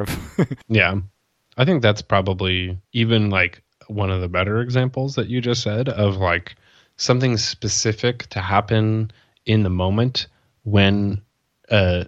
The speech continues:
Speaker 2: sound recognition gets triggered. So for anybody who just, like, didn't know, that was a new feature last year too. I feel like all of I O S fourteen's features should get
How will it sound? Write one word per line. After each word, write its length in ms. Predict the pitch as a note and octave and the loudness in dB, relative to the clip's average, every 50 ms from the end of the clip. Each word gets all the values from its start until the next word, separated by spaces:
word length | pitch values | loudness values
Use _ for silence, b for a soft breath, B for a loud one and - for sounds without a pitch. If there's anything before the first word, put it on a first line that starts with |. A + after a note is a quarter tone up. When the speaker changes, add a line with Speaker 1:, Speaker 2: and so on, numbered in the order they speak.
| _ - | _ -14
Speaker 2:
sound 540 | - - - A2 G2+ G2+ G2+ G#2 G#2 G2+ G#2 | -8 -2 0 0 2 2 0 0 -2 -2 0
recognition 880 | G#2 G2+ G#2+ - G#2+ G#2 G#2 G2+ G2 - - G#2+ G#2 G#2 G#2 G#2 G2+ | -2 -2 -2 -2 -4 -2 -2 -2 -2 -2 -2 -2 0 0 0 0 -2
gets 380 | F2 - - G2 F#2 - - - | -4 -4 -4 -4 -4 -4 -6 -6
triggered. 460 | - - G2+ F#2+ G#2+ A2+ C3 C3+ C3+ - | -2 -2 -2 0 -2 -4 -4 -6 -8 -8
So 300 | - - G#2+ F#2+ F#2 F#2+ | -4 -2 0 0 0 -2
for 180 | F2+ - - F#2+ | -4 -4 -4 -2
anybody 360 | G2 A#2+ A#2 G#2+ A2 G#2 G2+ | 0 2 2 2 2 2 0
who 80 | G2+ G2 | 0 -2
just, 280 | G2 G2 F#2 E2+ - | -2 -2 -4 -2 -2
like, 220 | F2 E2 D#2 - - - - _ _ - | -4 -6 -8 -10 -20 -20 -20 _ _ -4
didn't 340 | - F#2+ F#2 F#2+ F2+ F2+ G2 | -2 -2 -2 -2 -4 -2 -2
know, 160 | G2 F#2 F2+ | -2 -2 -2
that 180 | F2+ G2+ A2 | -4 -2 -2
was 160 | B2 A#2 G#2 G2 | 0 0 0 0
a 60 | F#2+ | -2
new 140 | F#2 F2+ F2 | -4 -4 -4
feature 320 | - F#2 - - F#2 F2+ | -6 -6 -6 -6 -6 -4
last 280 | E2+ E2 E2 F2 - - | -4 -4 -6 -6 -6 -8
year 100 | F2+ F2 | -8 -8
too. 320 | - - F#2 E2 D#2 E2 F2 B B B B B | -8 -6 -6 -6 -6 -8 -10 B B B B B
I 60 | C#3 | -4
feel 140 | - G#3+ G#3 | 0 2 4
like 180 | D3+ A2+ - G2+ | 4 4 2 2
all 160 | G#2 G#2 G2 | 2 2 2
of 100 | F#2+ F#2 | 2 2
I 120 | F#2 F#2 F#2 | 0 0 0
O 80 | F#2 | 0
S 140 | F#2 F#2+ - | -2 -2 -4
fourteen's 480 | - G2+ F#2+ F#2 - - F#2+ F#2 - - | -4 -6 -6 -6 -6 -6 -8 -8 -8 -8
features 340 | G2 F#2+ F#2 - G2+ G2+ | -8 -8 -6 -6 -6 -4
should 160 | G2+ - A2 G2+ | -4 -4 -4 -4
get 200 | G2+ F#2 E2+ | -4 -4 -4